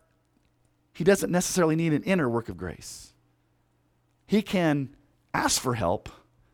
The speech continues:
because he needs salvation, but he doesn't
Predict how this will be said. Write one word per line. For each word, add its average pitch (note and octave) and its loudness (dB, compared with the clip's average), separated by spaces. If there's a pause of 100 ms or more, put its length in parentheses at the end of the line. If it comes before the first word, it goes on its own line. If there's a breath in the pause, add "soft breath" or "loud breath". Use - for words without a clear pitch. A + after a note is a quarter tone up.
because - 0
he D#3 2
needs G#3 2
salvation, G2+ -2 (960 soft breath)
but D#3+ 2 (160)
he E3 -6
doesn't F3 0